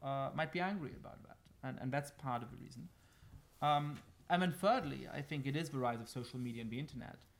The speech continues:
which makes it much easier to bypass social gatekeepers. Um, that's in many ways a good thing. Um, I was, uh, at a conference about a month ago in New York City with, uh, one of the survivors of a horrible shooting in Parkland, Florida,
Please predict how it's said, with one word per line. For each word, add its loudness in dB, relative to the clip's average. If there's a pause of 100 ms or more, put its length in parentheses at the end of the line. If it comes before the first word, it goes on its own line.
(240)
which -2
makes 4
it -2
much 0
easier 0
to -10
bypass 0 (400)
social -2
gatekeepers. -2 (420)
Um, 2 (360)
that's 4
in 4
many 4
ways 2
a 0
good 0
thing. -2 (480)
Um, 2
I 4
was, 0
uh, -20 (1080)
at 2
a 0
conference 2
about 0
a -2
month -2
ago 0
in -2
New 0
York -2
City -2
with, -6
uh, 0
one -2
of -4
the -8
survivors -6
of -10
a -10
horrible -6
shooting -6
in -10
Parkland, -6
Florida, -2